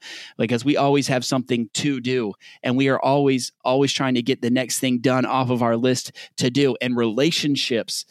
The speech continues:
suffer sometimes because we have so much to do. We are a slave to to do. And so I think we, we, we sometimes have discipleship programs set up in the Salvation Army. It's just a to-do thing that we have to do. We tick a box.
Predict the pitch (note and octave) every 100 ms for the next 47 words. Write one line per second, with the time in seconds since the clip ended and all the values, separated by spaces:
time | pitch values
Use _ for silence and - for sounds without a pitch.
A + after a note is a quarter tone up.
0 | - _ - - E3 F#3+ - G2+ G2 G#3+
1 | - _ _ _ _ - C3+ C3+ C3+ B2+
2 | C#3 - C3 C#3 B2 D3+ C3+ - D3+ D3+
3 | D3 C3 - - _ - B2+ B2+ B2+ F2
4 | - _ _ - C#3 B2+ A#2+ - - -
5 | B2+ - D3+ D3+ C#3 A#2+ - G#2+ A2 -
6 | - B2+ C3+ A#2+ F#2+ - - - - -
7 | B2+ B2 - C#3 - C3+ E3 D3+ - -
8 | - - C#3 C#3+ C#3+ B2+ C#3 C#3 D3+ D3+
9 | C#3 C3+ D3+ D#3 C#3 C#3 C3+ C3+ - -
10 | D3 D3 C#3+ A#2+ - B2+ B2+ B2 A#2 B2
11 | A#2 A2+ C3+ C#3 G#2+ - A#2+ - C#3 -
12 | A#2+ G#2+ _ - C#3+ B2 C3 A#2+ - -
13 | _ - C3 A#2+ G2+ A#2 A2+ G#2+ C#3+ G#2+
14 | G2+ - D#3 C#3+ B2 A2+ F#2+ - -